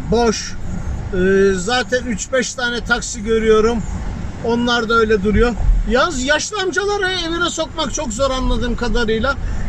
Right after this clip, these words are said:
Çevremde gördüğüm o tek tük insanlardan çoğu da, e, yaşlılar. Kırk üçe çıkmışız, yavaşlıyoruz. Hız tümseyi varmış.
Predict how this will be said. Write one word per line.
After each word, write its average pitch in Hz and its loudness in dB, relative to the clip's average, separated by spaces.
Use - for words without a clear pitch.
Çevremde 311 0
gördüğüm 302 0
o 294 4
tek 311 -2
tük - -4
insanlardan 269 0
çoğu 302 0
da, 208 2
e, 214 2
yaşlılar. 240 2
Kırk 240 -4
üçe - -4
çıkmışız, 202 -4
yavaşlıyoruz. 214 2
Hız 220 -4
tümseyi 202 -2
varmış. 175 2